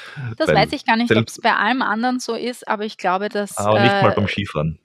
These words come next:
Speaker 1: ja, ich glaube, dass das auch die völlig falsche Motivation ist. Also ich weiß halt
Speaker 2: Richtig.
Speaker 1: von, von Fußballern, dass die oft auf,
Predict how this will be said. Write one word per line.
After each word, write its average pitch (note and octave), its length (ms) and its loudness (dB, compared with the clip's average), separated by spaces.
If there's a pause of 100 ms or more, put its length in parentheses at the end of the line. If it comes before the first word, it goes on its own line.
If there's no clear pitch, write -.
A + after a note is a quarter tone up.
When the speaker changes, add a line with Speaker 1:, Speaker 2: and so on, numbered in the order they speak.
Speaker 1:
ja, A3 400 0
ich - 140 -14
glaube, G3 260 0
dass - 180 -8
das A3 180 -6
auch G3 180 0
die A3 120 -14
völlig G#3 360 -6
falsche G3 360 -4
Motivation G3 760 -8
ist. F#3+ 240 -6
Also G3 200 -8
ich F#3+ 160 -18
weiß F#3+ 280 -8
halt G#3+ 220 -2
Speaker 2:
Richtig. - 0 -
Speaker 1:
von, G3 520 -4
von G3 320 -10
Fußballern, A3 760 -6
dass G#3+ 240 -8
die G3+ 160 -10
oft G3 340 -8
auf, F#3 300 -4